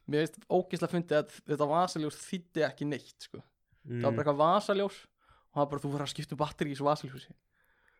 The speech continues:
Speaker 2: Já, pældi, hann hefur bara verið eitthvað, ég ætla að fela þetta einhvers staðar. Ég ætla bara að finna eitthvað box eða eitthvað. Þú veist,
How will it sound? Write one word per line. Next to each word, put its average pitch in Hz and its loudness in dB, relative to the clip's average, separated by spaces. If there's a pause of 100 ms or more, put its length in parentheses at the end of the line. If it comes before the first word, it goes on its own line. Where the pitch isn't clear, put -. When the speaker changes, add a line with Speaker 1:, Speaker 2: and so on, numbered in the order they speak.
(960)
Speaker 2:
Já, - 2
pældi, 127 0
hann 110 2
hefur 123 2
bara 123 8
verið 139 8
eitthvað, 117 6
ég 120 6
ætla 135 0
að - 0
fela 165 8
þetta 117 4
einhvers - -10
staðar. 87 -4 (600)
Ég 120 -2
ætla 113 0
bara 120 2
að - -10
finna 156 6
eitthvað 139 0
box - 2
eða 104 6
eitthvað. - -10 (400)
Þú 143 4
veist, - 2